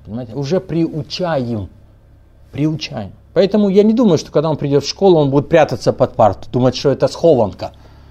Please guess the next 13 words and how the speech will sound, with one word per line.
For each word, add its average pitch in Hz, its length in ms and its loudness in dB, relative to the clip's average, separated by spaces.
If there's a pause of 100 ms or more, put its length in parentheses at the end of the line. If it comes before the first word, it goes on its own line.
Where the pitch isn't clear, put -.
(300)
Нет, 123 220 -4
он 110 100 -2
будет 107 160 -2
знать, 151 300 0
что - 120 -12
за 123 100 2
партой 156 340 2
сидят 143 480 2
и 160 60 2
за 120 140 -2
партой 190 400 2
что-то - 360 -4
делают. 120 460 0